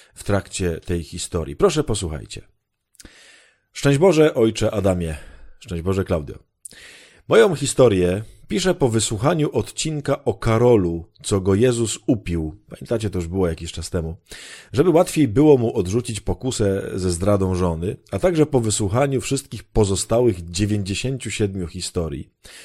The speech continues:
No teraz już jest trochę więcej, czyli to widocznie jakiś czas temu napisałeś.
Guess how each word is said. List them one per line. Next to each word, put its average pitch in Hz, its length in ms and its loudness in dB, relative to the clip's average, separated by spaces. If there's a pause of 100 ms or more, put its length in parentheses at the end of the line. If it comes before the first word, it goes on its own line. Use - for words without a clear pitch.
(120)
No 107 60 -8
teraz 110 220 -2
już 90 100 -2
jest 85 120 -2
trochę 101 200 -2
więcej, 101 300 0
czyli 85 140 -8
to 85 100 -8
widocznie 90 300 -8
jakiś 101 160 -10
czas 104 120 -8
temu 90 160 -6
napisałeś. 73 540 -12